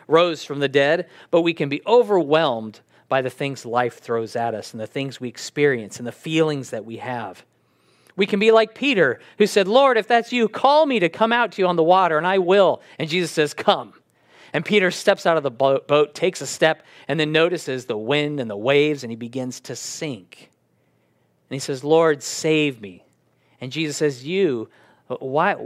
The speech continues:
where is your faith? Why did you doubt?" As if Jesus would allow him to perish when he had called him to himself. And sometimes we fe-, think that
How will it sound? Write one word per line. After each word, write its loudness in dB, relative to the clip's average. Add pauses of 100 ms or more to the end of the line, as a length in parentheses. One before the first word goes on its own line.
(340)
where 4
is -4
your -4
faith? -6
Why -2
did -12
you -12
doubt?" -8 (1900)
As 0
if -2
Jesus -8
would 0
allow 2
him -12
to -14
perish -10 (200)
when -10
he -8
had -8
called 0
him -14
to -12
himself. -16 (720)
And -8
sometimes -2
we -4
fe-, -6
think -4
that -2